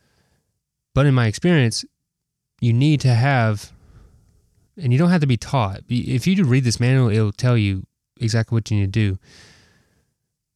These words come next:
There's a big difference between someone who knows the framework on how to, how to instruct,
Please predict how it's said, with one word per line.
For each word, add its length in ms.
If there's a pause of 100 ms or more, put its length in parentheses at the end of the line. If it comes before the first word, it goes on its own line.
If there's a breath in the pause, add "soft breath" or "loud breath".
(920)
There's 160
a 40
big 220
difference 260
between 160
someone 240
who 160
knows 420 (840)
the 80
framework 580 (760)
on 460
how 220
to, 160 (140)
how 180
to 60
instruct, 560